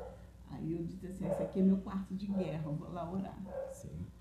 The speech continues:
Speaker 2: Então, o trabalho de Exus, minha irmã, é muito abrangente, como eu disse. Existe muito mais que, aos poucos, no decorrer dos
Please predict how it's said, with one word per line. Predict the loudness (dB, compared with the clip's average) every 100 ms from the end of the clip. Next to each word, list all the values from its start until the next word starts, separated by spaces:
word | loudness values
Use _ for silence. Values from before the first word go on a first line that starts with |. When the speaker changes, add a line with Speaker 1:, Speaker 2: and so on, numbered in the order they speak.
| -18 -16 -16 -4
Speaker 2:
Então, | 0 0 -2 -2
o |
trabalho | 0 2 6 6 4
de | 2
Exus, | 0 2 8 8 6
minha | 0 -2
irmã, | -4 -4 -6 0
é | 6
muito | 8 10 10 10 4
abrangente, | -2 0 0 0 4 2 2 -6
como | -4 0 2
eu |
disse. | 0 -4 -10 -14 -14 -14 -16 -16 -16 -12
Existe | -8 -4 -4 -6 -4 0
muito | 2 2 4
mais | 2 4 6 4 2
que, | -4
aos | -6 -6 -6
poucos, | -2 0 0 -2 -12 -14 -16 -16 -16 -16 -16 -6 0
no |
decorrer | 4 4 0 -4 -6 -6
dos | -6 -8